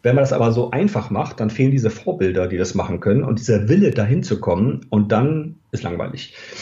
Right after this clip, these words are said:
Und, äh, das hielte ich damals für einen Fehler, als wir das gemacht haben.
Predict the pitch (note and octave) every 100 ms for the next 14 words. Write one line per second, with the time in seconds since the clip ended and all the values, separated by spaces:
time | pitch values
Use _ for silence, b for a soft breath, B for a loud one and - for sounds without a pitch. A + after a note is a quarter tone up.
0 | B B B A#2 A2 B2 G#2 G#2+ C3 -
1 | - - - B2+ F3 G3+ D#3+ C3 C#3 C3+
2 | B2+ B2 C#3 - G2+ G2 - F2+ F2+ -
3 | F#2+ F2+ G2